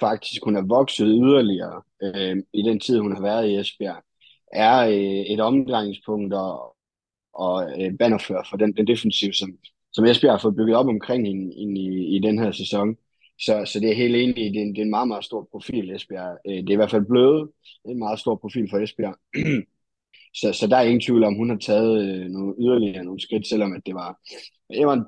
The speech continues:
en meget, meget dygtig spiller, og også en topspiller, da hun kom til. Jeg synes faktisk, hun er blevet endnu bedre, efter, efter at hun kom til Esbjerg.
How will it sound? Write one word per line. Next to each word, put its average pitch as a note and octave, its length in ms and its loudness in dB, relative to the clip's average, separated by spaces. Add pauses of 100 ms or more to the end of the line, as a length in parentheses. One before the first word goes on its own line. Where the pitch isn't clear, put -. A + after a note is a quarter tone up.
(100)
en A#2 200 -2
meget, B2+ 180 0
meget G#2+ 220 -4
dygtig A2+ 280 -6
spiller, A#2+ 260 -4
og G2+ 100 -2
også G#2 140 -8
en G2+ 80 -8
topspiller, A2 460 -10
da F#2 60 -12
hun F#2+ 140 -10
kom F#2+ 220 -10
til. A#2+ 140 -6
Jeg A#2 200 -2
synes - 240 -8
faktisk, G2 260 -8
hun G2+ 80 -4
er F#2+ 40 -2
blevet F#2+ 180 -2
endnu G#2+ 160 2
bedre, F#2+ 360 -4
efter, - 200 -12 (160)
efter - 200 -12
at F#2 80 -12
hun F2+ 100 -18
kom F2+ 180 -14
til G2 260 2
Esbjerg. F#2 360 -4